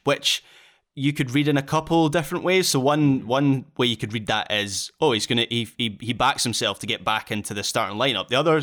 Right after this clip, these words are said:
side of that is, does he think he's gonna outlast Xavi Hernandez? And it, and it's strange that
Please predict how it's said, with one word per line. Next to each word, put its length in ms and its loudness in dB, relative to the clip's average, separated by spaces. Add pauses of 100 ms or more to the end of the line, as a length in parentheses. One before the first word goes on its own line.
(140)
side 280 -2
of 80 0
that 220 0
is, 280 -2 (420)
does 120 -4
he 100 -2
think 240 -4
he's 120 -4
gonna 200 2
outlast 600 0
Xavi 560 0
Hernandez? 500 0
And 80 2
it, 100 0
and 140 2
it's 80 -2
strange 640 2
that 380 0